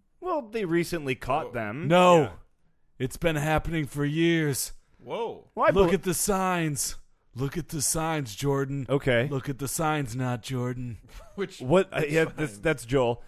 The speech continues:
Speaker 3: Yeah.
Speaker 1: Uh, what, what sort of signs should we be looking for?
Speaker 3: Do you remember the space race?
Speaker 1: Of course,
Speaker 2: Oh, yeah.
Speaker 1: of course.
Speaker 3: When
Speaker 1: Well,
Speaker 3: Yur-,
Speaker 1: not
Speaker 3: Yuri
Speaker 1: remember, but
Speaker 3: Gagarin went into space.
Speaker 1: <laughs>
Speaker 3: You know why he was able to survive space?
Speaker 2: It was Yuri Gagarin.
Speaker 3: He was doping.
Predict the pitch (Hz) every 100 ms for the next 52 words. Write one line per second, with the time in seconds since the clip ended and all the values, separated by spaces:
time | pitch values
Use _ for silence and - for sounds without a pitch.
0 | - 123 135 143 147 170 - - 147 143
1 | 156 131 143 139 139 - 120 110 113 131
2 | 101 95 71 - 131 160 160 160 165 156
3 | 147 123 - 151 147 - 165 160 151 -
4 | - - - - 196 285 175 170 190 262
5 | 330 190 127 185 180 190 190 - - 127
6 | 135 185 196 190 180 156 175 170 151 151
7 | 135 135 - - - 151 165 156 151 139
8 | - - 165 147 123 - - - _ -
9 | - 110 - 135 151 170 165 175 165 180
10 | 165 143 175 156 147 135 151 123 147 156
11 | 143 - - 151 196 180 - 113 117 127
12 | 107 104 120 110 113 107 95 95 147 147
13 | 135 120 - - 127 - 127 113